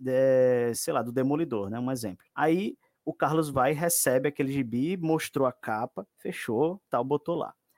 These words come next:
Aí chega o cara e diz, "É colorido? É preto e branco? O papel é assim? O papel é assado?" E não sei o quê.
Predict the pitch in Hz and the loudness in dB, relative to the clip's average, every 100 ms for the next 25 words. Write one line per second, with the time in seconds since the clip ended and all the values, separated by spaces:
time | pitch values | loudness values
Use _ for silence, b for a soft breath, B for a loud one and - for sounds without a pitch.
0 | _ - 269 269 254 247 202 208 175 123 | _ 0 2 4 2 2 0 2 2 2
1 | - _ _ _ - - 240 185 170 202 | -2 _ _ _ -10 0 4 4 4 2
2 | 123 - - 170 - 202 160 151 185 160 | -2 -10 -8 -6 -2 -2 0 0 2 0
3 | - - 165 185 165 131 - 190 151 - | -6 -10 -4 2 4 4 2 0 -2 -4
4 | - 156 - 135 117 - 160 131 104 b | -4 -4 0 0 0 0 2 0 -2 b
5 | b b 185 175 - 147 - 165 | b b -2 0 0 -2 0 -4